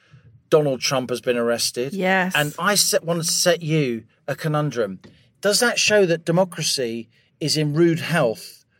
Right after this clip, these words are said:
Speaker 1: or is it failing? Does the fact that a former president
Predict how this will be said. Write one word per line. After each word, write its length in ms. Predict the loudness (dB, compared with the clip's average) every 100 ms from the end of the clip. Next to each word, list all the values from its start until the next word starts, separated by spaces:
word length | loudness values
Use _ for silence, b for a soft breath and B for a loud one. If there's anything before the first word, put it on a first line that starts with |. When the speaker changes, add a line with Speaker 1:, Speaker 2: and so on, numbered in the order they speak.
| _ _ _
Speaker 1:
or 160 | 0 2
is 140 | 2
it 120 | -2 -4
failing? 600 | 2 2 2 -2 -6 -16 b b b b b
Does 200 | 2 4
the 100 | 2
fact 340 | 2 0 0 0
that 120 | 0
a 40 |
former 360 | 2 2 4 2
president 720 | -2 2 2 2 -2 -4